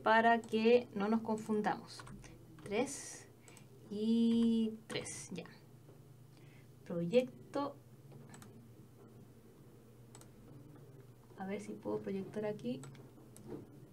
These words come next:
Ya, súper. Ahí sí, chicas. Entonces, el término común al cuadrado. Y luego voy a escribir los términos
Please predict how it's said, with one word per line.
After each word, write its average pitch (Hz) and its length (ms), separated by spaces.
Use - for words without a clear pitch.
Ya, - 180
súper. - 340
Ahí 262 120
sí, 254 380
chicas. - 480
Entonces, 233 540
el 196 180
término 330 320
común 320 380
al 311 180
cuadrado. 233 640
Y 302 200
luego 269 500
voy 202 520
a 190 260
escribir 294 640
los 220 320
términos 320 640